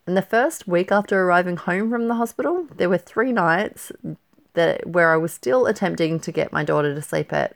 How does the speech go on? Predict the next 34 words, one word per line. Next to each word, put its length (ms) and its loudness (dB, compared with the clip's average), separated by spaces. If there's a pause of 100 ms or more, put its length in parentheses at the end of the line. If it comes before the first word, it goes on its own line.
four 240 -2
thirty 300 0
A 160 4
M, 240 -2 (480)
six 300 -8
thirty 240 4
A 220 4
M, 200 0 (280)
and 200 -4
seven 240 0
thirty 240 -6
A 80 -6
M. 280 -12 (920)
I 40 -2
spent 280 -4
each 160 0
of 100 4
these 200 2
nights 500 0
in 140 -4
a 40 -2
cycle 380 0
of 160 -6
breastfeeding, 720 0
rocking, 800 0
and 140 -6
pushing 300 -6
a 40 -8
pram 300 -4
up 180 -4
and 80 -6
down 160 -2
the 60 -6
street. 380 -10